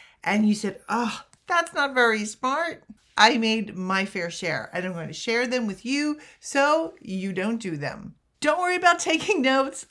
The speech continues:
All of my tips will be on Club Autumn. It is a Facebook group page. Just find Club Autumn.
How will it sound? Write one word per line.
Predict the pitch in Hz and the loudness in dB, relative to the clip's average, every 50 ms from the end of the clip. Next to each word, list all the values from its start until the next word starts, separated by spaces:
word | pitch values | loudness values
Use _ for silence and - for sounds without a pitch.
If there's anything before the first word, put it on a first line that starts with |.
| _ - | _ 4
All | 202 220 226 269 | 4 4 4 2
of | 262 240 | 0 -2
my | 226 220 | -2 -2
tips | 214 - - 254 220 - - - | -4 -4 -6 -6 -6 -8 -10 -10
will | 220 214 196 | -8 -6 -6
be | 196 214 202 | -6 -6 -4
on | - 190 190 185 180 | -4 -4 -4 -4 -6
Club | - - - 190 190 190 190 190 - - | -10 -10 -2 0 2 2 0 -2 -4 -6
Autumn. | - 190 202 233 226 220 190 160 151 147 139 - - - - - - | -2 2 2 4 4 4 2 0 -2 -6 -10 -12 -16 -20 -20 -10 -6
It | - 208 | -2 -2
is | 247 233 220 | 0 0 0
a | 233 | -2
Facebook | 226 226 - 214 214 208 - - 202 196 | -2 -2 -4 -4 -4 -4 -6 -6 -8 -6
group | - 262 294 285 277 | -6 -6 -6 -6 -6
page. | - 277 277 269 254 247 - - - - - _ - | -6 -4 -2 -2 -2 -4 -8 -12 -16 -20 -20 _ -6
Just | - 208 208 208 - - | -4 -4 -2 -4 -4 -4
find | - 196 190 185 185 | -4 -2 -2 -4 -6
Club | 160 - - 175 175 185 - | -8 -6 -4 -4 -2 -2 0
Autumn. | - 226 240 240 240 240 233 233 233 | 2 2 2 2 2 0 0 -2 -4